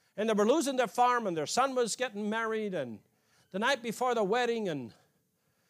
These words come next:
they were having a talk, and they were like, "Oh, how is this? You know, just if we could just somehow deal with this." And this is what the husband said to his wife. And I thought it was so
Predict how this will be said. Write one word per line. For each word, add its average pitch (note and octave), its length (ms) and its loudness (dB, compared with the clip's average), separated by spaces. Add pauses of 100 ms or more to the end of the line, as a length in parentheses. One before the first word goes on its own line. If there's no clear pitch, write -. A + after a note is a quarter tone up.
(140)
they - 60 -2
were G#3+ 120 2
having B3 300 4
a G#3 60 0
talk, A3 460 0
and E3+ 160 -2
they F#3+ 60 2
were F#3+ 140 0
like, F3 300 -2 (380)
"Oh, F3+ 240 -2
how A3 200 0
is F#3+ 120 0
this? - 220 -4 (220)
You A#3 100 2
know, G#3+ 100 2
just D#4 300 0
if G3+ 100 0
we A3 100 2
could G3 200 -2
just - 320 -2
somehow A#3 540 4
deal G3+ 360 2
with E3+ 140 0
this." - 480 -10 (400)
And B3 100 0
this F4 140 0
is D#4+ 80 2
what C4+ 160 4
the G#3+ 100 2
husband G#3+ 460 0
said A3 260 -2
to G3 80 -2
his E3 260 -2
wife. C#3+ 520 -2 (920)
And G#3+ 100 -8
I G#3 80 -4
thought F#3 200 0
it E3+ 80 -2
was D3 160 -8
so C#3 280 -12